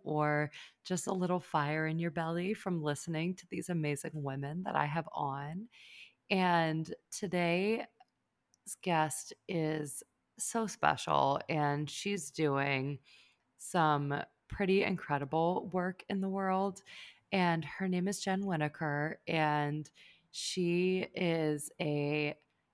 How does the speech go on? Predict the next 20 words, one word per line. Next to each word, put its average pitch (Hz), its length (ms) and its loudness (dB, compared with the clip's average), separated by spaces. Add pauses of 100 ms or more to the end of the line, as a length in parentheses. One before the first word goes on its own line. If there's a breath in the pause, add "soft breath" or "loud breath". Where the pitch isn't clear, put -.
divine 165 880 2
feminine 160 1160 4
wealth 151 840 2
coach 185 720 2 (200)
is, 208 480 2 (500 loud breath)
I 233 120 6
guess, 233 420 2 (120)
how 226 600 2 (580 loud breath)
I 226 140 8
would 226 180 4
describe 190 600 0
her. 240 460 2
And 180 380 2
she 190 360 0
really 170 840 0 (760 soft breath)
teaches 262 460 -4
women 170 460 0
how 160 440 -2
to - 260 -6
embody 160 1120 0